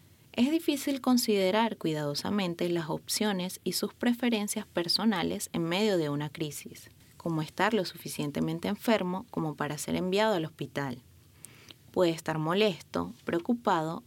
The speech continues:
o sentirse demasiado mal para hablar sobre sus preferencias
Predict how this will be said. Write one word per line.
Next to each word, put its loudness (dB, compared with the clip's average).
o -2
sentirse -2
demasiado -2
mal 2
para -2
hablar 0
sobre 0
sus -6
preferencias -4